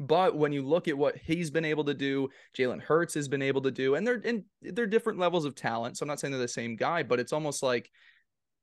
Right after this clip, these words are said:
the, the floor might be, are you athletic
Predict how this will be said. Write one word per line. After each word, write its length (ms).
the, 460
the 220
floor 560
might 320
be, 400
are 160
you 220
athletic 680